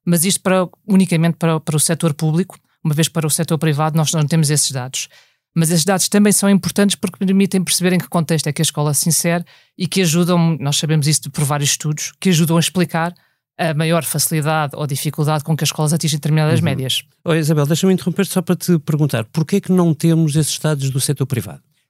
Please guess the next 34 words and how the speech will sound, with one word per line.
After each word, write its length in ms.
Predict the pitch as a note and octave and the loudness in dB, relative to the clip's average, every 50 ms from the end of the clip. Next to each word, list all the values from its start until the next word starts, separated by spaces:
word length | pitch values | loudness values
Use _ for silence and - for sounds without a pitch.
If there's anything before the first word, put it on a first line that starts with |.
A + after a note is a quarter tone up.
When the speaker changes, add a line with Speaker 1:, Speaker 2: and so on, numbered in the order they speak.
| _ - | _ -2
Speaker 1:
Eh, 160 | G3 G3+ - | -2 0 2
n-, 160 | - G3+ G#3 - | 2 0 2 4
não 220 | G#3 G3+ G#3 G#3+ | 4 4 4 4
temos 300 | F#3 - - A3 A3 G3 | 2 2 0 0 0 0
porque 180 | - - G3 - | -2 -2 0 2
não 60 | A3 | 2
é 60 | G#3 | 2
feita 240 | - - G#3 - G#3 | 2 0 0 0 0
essa, 200 | F#3 - - G3 | 0 0 2 2
essa 380 | F#3+ F#3 - - F3 - - F#3+ | 2 2 2 0 0 0 0 0
recolha, 380 | D3+ - - F3 E3 D3+ D3+ | -2 -2 -2 -2 -2 0 0
ou 100 | C#3+ D3 | 0 0
seja, 460 | C#3+ - - D3 C#3+ B2+ C#3+ C#3+ C#3 C#3+ | -2 -2 -2 -2 -2 -2 -2 -2 -2 -2
o 240 | D3 D3 D#3 D3+ | -2 -2 0 2
Ministério 420 | D3 E3 E3 D3+ - - E3 E3 E3+ | 2 2 2 2 0 0 2 4 4
não 220 | E3+ F3+ F#3 F#3 | 4 4 4 2
questiona, 540 | F3 - D3+ - - - F3+ F3 E3+ E3 D#3 | 0 -2 -4 -4 -2 0 0 0 0 0 -4
o 300 | - - - - _ _ - | -6 -10 -20 -20 _ _ -4
Ministério 220 | - F3+ E3+ D#3 | -2 0 0 0
pede 260 | - - F#3 F3 D#3+ | 0 0 0 4 6
muitos 300 | G3 G#3 A3+ A#3+ A3 - | 6 6 6 6 4 2
dados 280 | D3+ E3+ E3 D#3+ C#3+ D#3+ | 2 0 0 0 0 0
às 100 | D3+ D3 | -2 -2
escolas 320 | - - E3+ D#3+ D3 C#3+ | -2 -2 -2 -4 -2 -4
públicas, 600 | - - D#3+ D3 D3+ D#3+ D#3 - F3+ E3+ - - - | -4 -4 -4 -4 -2 -4 -4 -4 -4 -2 -2 -4 -4
aliás 340 | - C#3+ C3 C3 C#3+ C#3 C3+ | -6 -8 -6 -4 -4 -2 -2
é 40 | D3 | -2
uma 140 | C#3 D3 C#3 | -2 -2 -2
das 140 | D3 C3+ | -2 -4
queixas 320 | - - D3 C#3+ - D3+ C#3+ | -4 -4 -6 -6 -4 -4 -6
recorrentes 420 | - - D3 - D#3+ D3+ C#3+ - | -6 -6 -8 -4 -4 -2 -2 -2
do, 240 | C#3 D3 D3+ C#3+ C#3 | -2 -2 -2 -2 -2
dos 220 | C#3 D3+ D#3 D3 | -2 -2 -2 -2
diretores, 560 | C3 D3 C#3 D3 C#3+ - D3 D3+ D3+ - - | -2 -2 -4 -4 -4 -4 -6 -4 -2 -2 -4